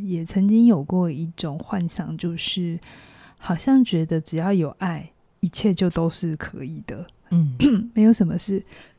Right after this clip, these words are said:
Speaker 2: 没有事，没有什么是爱不能
Speaker 1: 爱不能解决的。
Speaker 2: 解决。
Speaker 1: 可是我是渐渐有了点年纪跟历练，也经过很多事之后，发现，哦，不是什么事情都是拿来解决的。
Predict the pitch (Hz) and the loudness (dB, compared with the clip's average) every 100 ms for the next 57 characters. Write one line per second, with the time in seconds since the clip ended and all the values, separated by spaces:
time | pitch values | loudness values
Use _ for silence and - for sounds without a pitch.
0 | _ _ - - - - 190 180 175 175 | _ _ -6 -6 -8 -14 -10 -4 0 0
1 | - 170 160 175 202 175 156 - - 175 | 0 -2 0 2 2 2 0 -2 -2 -2
2 | 185 170 214 220 202 180 127 151 - 147 | 2 4 4 8 10 10 6 4 0 -4
3 | 151 151 139 - - 208 226 147 - 190 | -4 -6 -8 -8 -4 2 2 2 -2 -2
4 | 202 214 165 - - 226 180 170 165 170 | 2 2 0 -8 -2 2 4 2 0 -2
5 | 175 - - - - - - 247 196 160 | -4 -10 -18 -18 -20 -20 -12 -2 2 4
6 | 165 170 190 208 190 185 185 190 202 185 | 6 8 8 8 4 4 6 6 6 6
7 | 185 156 190 190 202 196 151 170 175 202 | 6 4 6 8 8 6 4 2 4 4
8 | 175 185 180 175 202 - 269 320 320 254 | 4 2 4 2 0 2 4 6 6 6
9 | 190 170 165 196 262 277 190 160 175 254 | 4 4 2 -2 0 2 4 4 4 6
10 | 196 175 202 208 170 170 170 180 143 147 | 6 8 8 8 8 6 4 2 2 -2
11 | - 120 135 - | -6 -6 -6 -4